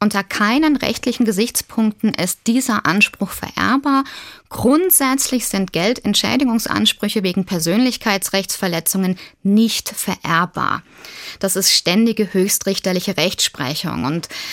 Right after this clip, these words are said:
begründet wird das so, äh, wird das schwerpunktmäßig damit, dass es heißt, naja, dieser Genugtuungsfaktor, ja, diese Genugtuungsfunktion ist ja mit dem Tod des Betroffenen erloschen.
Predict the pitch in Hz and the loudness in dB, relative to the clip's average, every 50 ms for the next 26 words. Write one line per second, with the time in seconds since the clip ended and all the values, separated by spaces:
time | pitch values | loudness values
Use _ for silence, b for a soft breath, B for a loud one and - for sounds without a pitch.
0 | B B B B B B B B 269 - - - 233 226 269 330 311 285 247 - | B B B B B B B B -4 -2 0 2 2 4 4 4 4 4 2 0
1 | 208 240 240 240 226 214 - 233 214 - - - - - - - 208 226 226 226 | -2 -2 0 0 -2 0 0 0 0 0 -2 -2 -4 -2 -2 2 2 2 2 2
2 | 240 226 - - - - - - 185 196 233 277 - - 240 226 - 214 208 202 | 0 0 2 2 4 4 4 4 4 4 2 2 2 2 0 2 2 2 2 2
3 | 214 208 214 208 - 185 175 190 233 262 269 247 220 233 214 208 - 208 - - | 2 2 0 0 0 2 4 4 6 4 4 4 2 0 0 0 0 -4 -4 -2
4 | - 208 220 - - 233 214 220 208 240 220 226 - - 214 220 220 226 269 370 | 0 -2 0 0 0 0 2 2 2 2 2 0 2 4 4 6 6 6 6 4
5 | 480 - - _ - - - 226 220 208 202 190 170 - - - - _ - - | 2 0 -6 _ -4 0 4 4 6 6 6 4 2 0 0 -4 -10 _ -12 -10
6 | - - - - - - - - - - 208 160 160 156 151 160 160 214 214 214 | -6 -4 -4 -6 -6 -6 -6 -6 -2 0 0 2 2 2 2 2 2 2 2 2
7 | 214 233 208 185 233 226 226 262 330 - - - - - 269 262 269 - - - | 2 2 2 2 4 4 4 4 4 2 -2 -4 0 2 4 4 4 2 2 0
8 | 220 226 - - - - 190 180 220 254 311 349 320 B B B B B B B | 0 0 0 0 0 2 2 4 4 4 4 2 0 B B B B B B B
9 | B B B B B - 269 - - 302 285 277 269 - 269 247 - - - 233 | B B B B B -2 0 0 2 2 4 4 4 2 2 0 0 -2 0 0
10 | 220 226 262 254 - 269 254 - - - b b b b b b b - - 220 | 2 2 2 2 0 2 2 2 0 0 b b b b b b b -4 -4 -2
11 | - - - - 170 156 - - 214 208 214 214 - 247 262 269 330 392 381 - | -2 -2 -4 -2 -4 -2 0 0 0 0 0 0 0 0 0 2 2 2 0 0
12 | - 175 160 - | 0 0 -2 -2